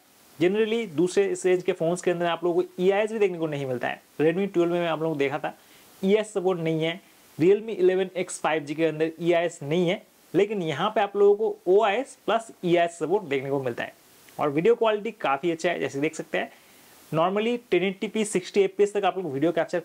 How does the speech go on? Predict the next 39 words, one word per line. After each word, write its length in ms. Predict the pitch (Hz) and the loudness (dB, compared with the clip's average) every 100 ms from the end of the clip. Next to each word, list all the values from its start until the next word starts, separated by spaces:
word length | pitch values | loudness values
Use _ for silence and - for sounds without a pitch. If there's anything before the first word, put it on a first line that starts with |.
| - | -2
कर 100 | 165 | -4
सकते 240 | 190 - | -2 -4
हैं, 100 | 233 | -4
वो 220 | 196 147 | 0 0
भी 200 | 147 240 247 _ _ | 2 -2 -6 _ _
ओआईएस 340 | 170 202 220 214 | 2 2 0 -2
plus 300 | 180 220 - - | -4 -4 -6 -2
ईआईएस 220 | 156 143 | 0 0
के 60 | - | -4
साथ 220 | 131 - | -8 -8
में। 80 | 113 - - - - - - - - - - - - - - - - | -16 -20 -20 -20 -20 -20 -20 -20 -20 -20 -20 -20 -20 -20 -20 -14 -2
और 280 | 147 156 160 | 2 2 2
देख 140 | 180 | -4
सकते 180 | - 226 | -2 -2
हैं 80 | 160 | 0
video 240 | 160 180 | 2 2
में 180 | 180 196 _ - | 0 -6 _ -4
काफ़ी 340 | 139 147 220 | -4 -4 -8
stable 320 | - 165 175 | -2 0 2
footage 340 | 180 147 170 156 | 0 0 2 0
आप 120 | 147 | -2
लोग 120 | 160 | -4
capture 280 | 139 - 151 | -6 -4 -2
कर 160 | 160 | -2
सकते 260 | 170 185 196 | -2 -4 -4
हैं। 60 | 226 _ - | -6 _ -4
और 200 | 143 160 | 0 0
हाँ, 200 | 131 214 | 0 -4
ओआईएस 460 | 175 170 190 202 190 | 0 0 0 0 -2
यहाँ 280 | 175 180 - | -2 -4 0
पे 140 | 196 | -2
काम 300 | 190 151 151 | 0 -4 -2
करता 220 | 160 165 165 | -2 0 -2
है 60 | |
video 220 | 143 139 160 | 0 -2 0
के 100 | 170 | 0
अंदर 200 | 160 165 | 0 -2
में 140 | 170 | -2
भी। 120 | 233 | -2